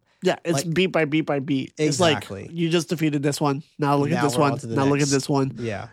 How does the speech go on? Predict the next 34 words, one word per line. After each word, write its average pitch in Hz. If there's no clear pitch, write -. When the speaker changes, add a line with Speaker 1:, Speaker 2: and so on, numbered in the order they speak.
Speaker 1:
It's 175
just, 185
you're, 175
you're 190
literally, 185
the, 151
that's 175
what 170
makes 151
this 160
movie 151
really 143
great 160
and 139
makes 139
the 151
runtime 143
really 139
great 127
too. 160
Um, 143
Speaker 2:
It's -
Speaker 1:
it -
Speaker 2:
con-, 165
Speaker 1:
doesn't, 220
Speaker 2:
it's 202
constant, 175
Speaker 1:
it 208
uses 254
Speaker 2:
it's 247
Speaker 1:
this 202
time 214
Speaker 2:
consistent. 170
Speaker 1:
well. 151